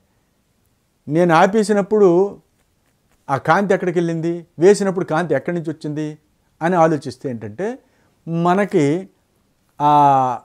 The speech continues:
ఆ లోపల బ్యాటరీలో ఉండే విద్యుత్తు, ఆ, ఆ, అది మన బల్బు వెలిగిస్తే, షార్ట్ చేస్తే అది వెలిగింది, మనం స్విచ్ ఆఫ్ చేస్తే అది ఆరిపోయింది. ఆరిపోయింది.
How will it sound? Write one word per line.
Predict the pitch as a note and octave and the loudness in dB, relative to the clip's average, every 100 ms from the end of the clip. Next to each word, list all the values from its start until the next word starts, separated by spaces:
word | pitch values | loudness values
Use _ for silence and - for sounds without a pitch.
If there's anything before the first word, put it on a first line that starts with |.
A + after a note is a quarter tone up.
| C#3 | -4
ఆ | C#3 | -2
లోపల | C3+ C#3+ E3 F3 | 0 0 0 -2
బ్యాటరీలో | C3 C#3 E3 E3+ F3+ E3+ | 0 2 2 0 -2 0
ఉండే | D#3 C#3 B2+ | -2 -2 -4
విద్యుత్తు, | A#2+ D#3+ E3+ G3+ - C3+ - | -4 -8 -6 -8 -8 -12 -10
ఆ, | C3 C3+ | -10 -10
ఆ, | B2 B2+ A#2+ A#2 A2+ - _ | -8 -8 -8 -8 -10 -12 _
అది | B2 B2+ D3+ B2+ E3+ F#3+ _ _ - | -12 -4 -2 -2 -4 -10 _ _ -10
మన | C3 C3+ | -6 -6
బల్బు | A#2 C#3+ G3 F#3+ | 0 0 0 -2
వెలిగిస్తే, | D#3+ F3 E3 - C3+ F3 - - | -2 -2 -4 -2 -2 -4 -10 -12
షార్ట్ | D3 D3 C#3+ | -4 -4 -4
చేస్తే | D3 B2+ B3 | -6 -4 -2
అది | D#3 | 0
వెలిగింది, | C#3 C3+ G2 - _ _ _ _ | 0 -2 -6 -16 _ _ _ _
మనం | D#3+ E3+ | -2 -2
స్విచ్ | D#3 E3+ G#3 | -2 -2 2
ఆఫ్ | F#3+ F#3+ | 0 0
చేస్తే | C#3+ - G#3+ D4+ _ _ _ _ - | -4 -2 -4 -4 _ _ _ _ -8
అది | C#3 F#3 D4 _ _ _ _ _ E3+ | -4 -2 -4 _ _ _ _ _ -2
ఆరిపోయింది. | E3+ D#3+ A#2 F#2+ F#2 _ _ _ _ _ _ _ _ _ D3 | -2 -2 -8 -14 -20 _ _ _ _ _ _ _ _ _ 2
ఆరిపోయింది. | F3 D#3 C#3 G2+ - | 2 2 -2 -6 -14